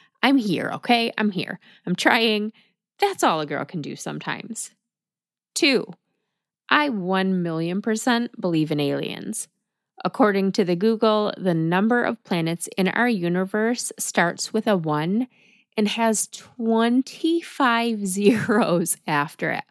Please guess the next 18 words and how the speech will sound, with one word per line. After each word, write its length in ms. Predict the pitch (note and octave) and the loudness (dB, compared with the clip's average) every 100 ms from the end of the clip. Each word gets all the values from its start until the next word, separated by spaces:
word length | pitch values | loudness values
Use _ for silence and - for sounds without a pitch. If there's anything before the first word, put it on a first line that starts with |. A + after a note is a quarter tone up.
| _ - _ _ - | _ -20 _ _ 0
What 140 | F4 | 2
even 360 | A#4+ - G4+ - _ | 2 0 -4 -4 _
is 320 | - A#3 D4+ - | 2 4 4 2
that 260 | G#3 - | 0 0
number? 480 | D#3+ D#3+ D#3+ - G3 _ _ _ _ _ - | -2 -2 -4 -6 -12 _ _ _ _ _ 0
I, 420 | F3+ G3+ B3+ - - | 2 2 -2 -6 -4
I'm 160 | G3 | -2
just, 240 | A3 C#4 - - | -2 -4 -8 -6
we're 320 | G3+ A3+ A#3+ - | -2 -2 -4 -6
today, 440 | - G3 F#3 F#3+ A3+ | -2 2 4 2 0
for 160 | - | -2
today's 460 | F#3+ F3 D#3+ E3 E3+ | -4 -2 0 0 -2
purposes, 840 | - G3+ G#3 A3+ C4 C4 C#4+ D4 - - _ _ - | -2 -4 -4 -4 0 2 2 -2 -8 -20 _ _ -2
we're 120 | G#3 | 0
just 220 | B3 - | 0 -2
gonna 140 | F#4+ | -4
call 400 | F#4+ - G#3+ G#3 | -4 0 2 2
it 280 | G3+ G3+ - | 2 0 -2